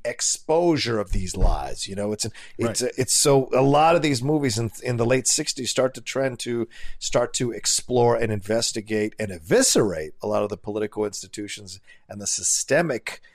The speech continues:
Speaker 1: uh, pillars of our society through their, through the films.
Speaker 2: Well, and I think that is what Coppola is one of those, he, he's at the forefront
Speaker 1: Yeah,
Speaker 2: of this,
Speaker 1: yeah.
Speaker 2: you know,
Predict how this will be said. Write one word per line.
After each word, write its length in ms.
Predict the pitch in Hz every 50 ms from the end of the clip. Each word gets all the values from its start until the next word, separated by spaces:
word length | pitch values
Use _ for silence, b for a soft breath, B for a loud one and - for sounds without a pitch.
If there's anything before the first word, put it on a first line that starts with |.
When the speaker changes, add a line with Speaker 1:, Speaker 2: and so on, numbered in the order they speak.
| b b b b
Speaker 1:
uh, 140 | - 104 98
pillars 580 | - - - 220 247 240 160 123 113 - - 117
of 100 | 101 104
our 180 | 104 104 104
society 920 | - - 104 - - - - 123 147 151 127 113 104 101 101 101 101 101 -
through 800 | - - - 104 101 113 127 135 127 123 117 110 107 110 - - -
their, 420 | 104 101 110 110 113 110 110 107
through 200 | - - 117 113
the 60 | -
films. 440 | - - 165 175 - - - - - - - - - - - - - b b b b b b b b b b
Speaker 2:
Well, 140 | 160 - -
and 200 | 170 147 139 165 -
I 80 | 175 165
think 320 | 160 - 233 226 - -
that 220 | 123 113 131 156 196
is 200 | 220 202 - -
what 340 | 117 110 110 117 131 - - - - b b b b b b b b b - -
Coppola 580 | - - - 156 180 185 - 202 175 170 156 143
is 140 | 135 123 -
one 220 | 123 117 117 135 156
of 120 | 151 139
those, 220 | 160 156 156 147 - -
he, 400 | 127 120 117 113 131 160 190 - 190 -
he's 300 | - 127 135 160 165 196
at 80 | 190 196
the 80 | 208
forefront 420 | 196 - 262 - - - 185 139 117
Speaker 1:
Yeah, 60 | 95
Speaker 2:
of 60 | 85
this, 240 | 78 - - - 92
Speaker 1:
yeah. 60 | 92
Speaker 2:
you 60 | 120 113
know, 280 | 104 101 110 139 143